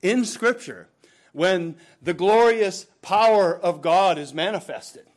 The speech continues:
Do you realize that? Over and over and over again in Scripture, some things happen. One, great fear comes. We, we always talk about this, don't we? People who lightly look at Scripture, people who lightly have a light, high view of God,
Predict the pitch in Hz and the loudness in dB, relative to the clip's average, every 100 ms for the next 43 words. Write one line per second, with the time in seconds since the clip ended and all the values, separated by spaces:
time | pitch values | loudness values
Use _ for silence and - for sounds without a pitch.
0 | _ - 139 143 202 214 220 208 226 254 | _ -20 -10 -2 0 2 0 0 0 -2
1 | - - - 196 240 226 208 220 196 185 | -4 -20 -2 2 2 2 2 2 2 2
2 | 226 185 165 165 151 - 220 220 147 131 | 2 0 -2 -4 -8 -8 -8 -6 -10 -8
3 | - 170 226 214 170 185 190 190 139 190 | -8 -8 -8 -8 -4 -2 -2 -4 -4 0
4 | 269 214 190 202 196 233 262 247 143 110 | 0 0 -2 -2 -4 -6 -6 -6 -10 -10
5 | 139 196 180 - - - 170 208 196 165 | -12 -14 -14 -20 -20 -12 -4 -2 -2 -4
6 | - 165 170 143 139 135 123 143 147 123 | -2 -4 -4 -6 -6 -8 -6 -6 -6 -14
7 | - - _ - 220 226 220 214 202 175 | -20 -20 _ -14 -10 -4 -4 -4 -6 -4
8 | 165 202 240 208 196 208 196 160 - 202 | 2 2 2 -4 -4 -4 -6 -16 -10 -10
9 | 202 175 - _ _ _ 208 254 226 202 | -10 -16 -16 _ _ _ -12 -8 -6 -6
10 | 196 170 185 233 226 208 202 202 190 165 | -6 0 2 2 0 -4 0 0 0 0
11 | 180 208 - - 190 202 196 196 214 220 | 2 2 -2 -6 -2 0 -2 -6 -6 -4
12 | 185 143 170 175 135 101 | -6 -4 -2 0 0 -2